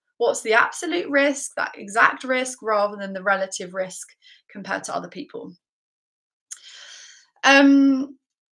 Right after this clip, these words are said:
so yeah, have a look at some of those resources if that is applicable to you. I think you'll find them really helpful. So disordered eating and eating disorders in pregnancy. Um, you might not think this is relevant to you,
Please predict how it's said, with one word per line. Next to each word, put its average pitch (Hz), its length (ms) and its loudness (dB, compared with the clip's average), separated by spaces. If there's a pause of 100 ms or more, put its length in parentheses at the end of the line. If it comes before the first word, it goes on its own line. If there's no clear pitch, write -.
(800)
so - 160 0
yeah, 254 240 2 (140)
have 247 180 0
a 254 60 0
look 247 160 -6
at 269 100 -8
some 220 160 -4
of 208 80 -10
those 208 220 -6
resources 185 720 -8
if 190 180 -12
that 180 220 -2 (160)
is 185 140 -16
applicable 190 420 -12
to 185 140 -10
you. 190 60 -2
I 185 40 -10
think 185 160 -16
you'll 190 100 -16
find 185 240 -10
them 180 100 -16
really 175 140 -12
helpful. - 560 -14 (1120)
So 285 500 6 (360)
disordered 349 480 -2
eating 302 300 -2
and 262 80 2
eating 262 200 -4
disorders 220 460 -8
in 202 80 -18
pregnancy. 185 840 -10 (200)
Um, 226 180 -4
you 262 120 2
might 294 320 4
not 277 200 -6
think 247 180 -10
this 226 160 -14
is 208 140 -14
relevant 190 400 -8
to - 100 -12
you, 185 420 -8